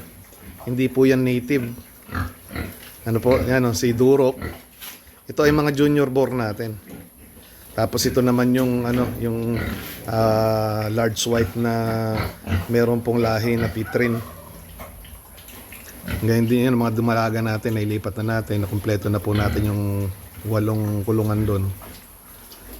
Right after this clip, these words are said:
Ano, meron pa tayo dito mga paanakan. Ayan, naka-ready yan sa mga, mga anak. Ito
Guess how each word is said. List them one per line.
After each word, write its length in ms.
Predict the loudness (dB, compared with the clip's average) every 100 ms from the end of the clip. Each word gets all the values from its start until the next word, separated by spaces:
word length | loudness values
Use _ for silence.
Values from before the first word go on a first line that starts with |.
| -6
Ano, 160 | -2 0 -2 -6 -10 -2
meron 240 | 0 2
pa 80 | 0
tayo 240 | 2 2
dito 240 | 2 0 0
mga 240 | 0 0
paanakan. 720 | -2 -2 0 -2 -4 -6 -6
Ayan, 160 | -4 -4
naka-ready 440 | -2 -2 -2 0
yan 80 | -2
sa 120 | -2
mga, 400 | -2 0 0 0
mga 200 | 0 -2 -2 -2
anak. 120 | -2 -4 -10 -16 -16 -16 -16 -16 -12 -8 -8 -10 -14 -8 -6 -4 -6 -10 -16 -14 -6 -4 -4 -6 -10 -10 -8 -8 -10 -10 -12 -8
Ito 100 | 0